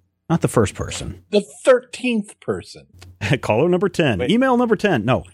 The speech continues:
Speaker 1: this is what I want people to do. I want people in the comment section over at Major spoilers dot com, in the comment section for this episode, I want you
Speaker 2: Yes.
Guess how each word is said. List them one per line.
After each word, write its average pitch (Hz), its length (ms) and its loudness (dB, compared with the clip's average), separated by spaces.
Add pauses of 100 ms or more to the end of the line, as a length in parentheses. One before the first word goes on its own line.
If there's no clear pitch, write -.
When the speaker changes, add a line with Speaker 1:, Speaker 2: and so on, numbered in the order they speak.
Speaker 1:
this - 160 -2
is 240 120 -4
what 226 100 2
I 190 60 2
want 175 180 2
people 139 220 2
to 120 40 2
do. 85 220 -2 (340)
I 143 40 2
want 208 160 0
people 196 240 0
in 151 60 4
the 139 80 2
comment 147 460 0
section 82 480 -6 (180)
over 107 160 -2
at 95 60 -6
Major 139 200 2
spoilers 120 340 2
dot 101 180 2
com, 67 240 -8
in 78 60 -8
the 90 60 -6
comment 180 340 2
section 143 280 0
for 113 100 -2
this 123 260 2
episode, 87 600 -2 (560)
I 107 120 0
want 147 280 0
you 160 80 2
Speaker 2:
Yes. 139 120 0